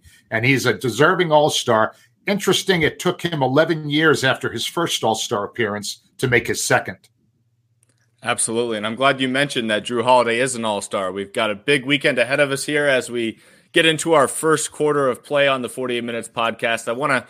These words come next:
Speaker 2: talk about All-Star Saturday night. We'll go ahead and discuss some of the events and, you know, give out our predictions for what's to come this weekend and see how right we are, um, with our hot takes. So let's get started with our first event here.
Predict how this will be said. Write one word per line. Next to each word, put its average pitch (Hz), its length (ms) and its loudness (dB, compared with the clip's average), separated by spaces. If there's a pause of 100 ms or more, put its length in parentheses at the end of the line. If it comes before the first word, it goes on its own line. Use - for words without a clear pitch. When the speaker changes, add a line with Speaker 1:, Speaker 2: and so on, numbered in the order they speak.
(300)
Speaker 2:
talk 180 240 2
about 151 400 2
All-Star 151 560 2
Saturday 131 540 0
night. 113 320 -2 (520)
We'll 107 140 -6
go 127 120 2
ahead 135 160 4
and 131 100 -4
discuss 123 400 -2
some 147 180 -2
of 143 80 -4
the 135 120 0
events 139 440 0
and, 131 220 -4 (240)
you 151 60 -10
know, 151 120 2
give 185 180 0
out 185 140 4
our 175 160 4
predictions 156 640 -2
for 120 360 0 (260)
what's 143 320 0
to 135 100 -2
come 139 340 0
this 123 220 -2
weekend 104 540 -4
and 90 240 -8
see 131 240 0
how 117 240 0
right 113 300 0
we 113 180 0
are, 104 380 0 (320)
um, 90 340 -4 (240)
with 110 180 -4
our 104 160 0
hot 107 280 0
takes. 90 320 -8
So 120 240 -2 (220)
let's 165 180 2
get 214 160 2
started 185 340 2
with 170 220 0
our 151 120 4
first 156 380 -4
event 143 300 0
here. 143 360 0